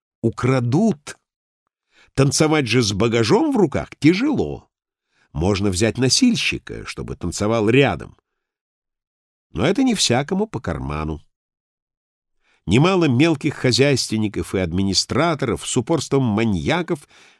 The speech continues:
навязывают советскому человеку свои низкопробные вкусы,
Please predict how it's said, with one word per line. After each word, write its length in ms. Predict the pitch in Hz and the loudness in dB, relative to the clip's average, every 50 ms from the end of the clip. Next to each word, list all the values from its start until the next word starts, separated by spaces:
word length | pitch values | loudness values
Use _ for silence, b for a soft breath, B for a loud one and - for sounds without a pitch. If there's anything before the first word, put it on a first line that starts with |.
| b b | b b
навязывают 680 | - 104 131 131 160 190 185 139 165 165 170 170 - | 0 2 4 4 4 4 4 2 4 4 4 4 4
советскому 580 | - - 139 147 165 160 - - 156 143 151 143 | 4 2 2 2 4 0 0 -2 0 0 0 2
человеку 500 | - - 127 131 143 156 156 143 143 127 | 2 2 2 4 4 2 2 0 -2 -2
свои 340 | - - 117 123 143 143 | -2 2 2 4 4 4
низкопробные 800 | 135 135 135 - - 147 127 - 120 143 147 143 131 131 131 131 | 4 2 0 0 0 0 -2 0 2 2 2 2 2 2 2 0
вкусы, 560 | 117 - - - 151 147 131 - - - - | 0 -2 -2 0 2 2 2 2 -2 -4 -6